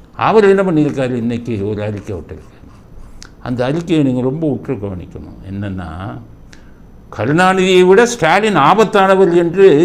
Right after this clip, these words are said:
எதிர்க்கட்சி சொல்றாங்க, மற்ற கட்சின்னு சொல்றாரு. மத்த கட்சியெல்லாம் சொல்லல,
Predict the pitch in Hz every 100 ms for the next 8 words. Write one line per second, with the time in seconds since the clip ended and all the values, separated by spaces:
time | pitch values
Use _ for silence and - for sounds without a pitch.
0 | 190 156 170 196 202 - 156 147 117 -
1 | 120 131 120 113 104 101 101 113 107 110
2 | - 120 123 98 95 92 - - - -
3 | - 98 143 143 147 135 139 131 123 117
4 | 110